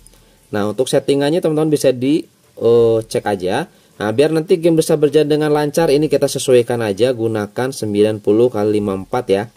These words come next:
Seperti ini. Kemudian untuk di tarnip, eh, tarnip lagi. Turnip ya. Turnip ini gunakan yang default. Kemudian untuk di F V K-nya di sini kita gunakan yang ini, guys, ya. Kemudian di sini untuk mak-,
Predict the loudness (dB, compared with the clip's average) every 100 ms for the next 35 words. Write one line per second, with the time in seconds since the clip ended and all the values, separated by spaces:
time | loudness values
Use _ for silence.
0 | _ _ -20 -10 -10 -6 -6 -4 -2 -4
1 | -6 _ _ _ -4 0 2 2 0 -2
2 | -4 -4 -4 -4 -2 -4 -6 -4 0 2
3 | 2 0 -4 -6 -6 -4 -4 -4 -8 _
4 | 2 4 4 2 2 -2 -2 -8 _ -20
5 | _ _ 0 2 2 2 0 -12 -20 _
6 | -4 0 0 0 -2 -2 0 0 0 2
7 | 4 4 0 -4 -2 0 0 0 -4 -4
8 | -2 -2 -2 -4 -8 -8 -6 -6 -4 -2
9 | -2 -2 -2 -2 -4 -4 -2 -4 -2 -4
10 | -4 -6 -6 -6 -6 -10 _ _ _ _
11 | _ -6 -4 -2 0 0 -2 -12 -20 _
12 | _ -8 -6 -6 -12 -20 -14 -4 0 0
13 | 0 0 -2 0 -2 -6